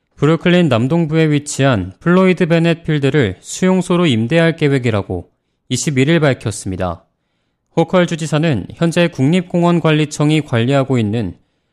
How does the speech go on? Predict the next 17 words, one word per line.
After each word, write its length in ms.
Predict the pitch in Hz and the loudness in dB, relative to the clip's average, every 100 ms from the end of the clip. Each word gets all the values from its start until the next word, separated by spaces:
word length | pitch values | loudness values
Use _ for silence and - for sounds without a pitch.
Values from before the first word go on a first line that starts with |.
| _ | _
플로이드 440 | - 185 190 190 185 | -2 0 2 2 0
베넷 320 | 160 170 - | 2 0 0
필드를 500 | 165 151 151 151 90 | -2 2 2 2 0
난민 340 | 101 123 165 | -2 0 0
신청자 540 | 165 175 151 165 156 165 | -2 -4 -2 -2 0 -2
수용소로 640 | - 170 165 - 160 160 | -2 -2 -2 -2 -2 -2
사용하겠다는 800 | - 170 165 151 147 143 143 139 | 0 0 0 0 -2 0 0 0
제안을 580 | - 120 110 107 90 _ _ _ _ _ | -2 -2 0 -2 -6 _ _ _ _ _
연방정부가 680 | 127 139 175 175 175 165 175 | 0 2 0 0 -2 0 0
승인했다고 680 | 170 175 170 160 - 131 131 | 0 0 0 0 -2 -2 -2
전했습니다. 760 | 113 101 - 95 92 87 - _ _ _ _ _ _ - | -2 -4 -8 -10 -8 -8 -10 _ _ _ _ _ _ -4
플로이드 400 | 175 185 185 180 | 2 4 4 2
베넷 320 | 170 170 160 | 2 0 0
필드는 560 | 165 147 143 156 95 90 _ _ _ | -2 0 0 0 -2 -6 _ _ _
옛 280 | 120 131 151 | 0 0 0
해군 300 | - 190 196 | -6 -4 -2
항공기지로 880 | 185 208 202 202 175 - 117 90 - | -2 -2 -2 -4 -4 -6 -6 -8 -10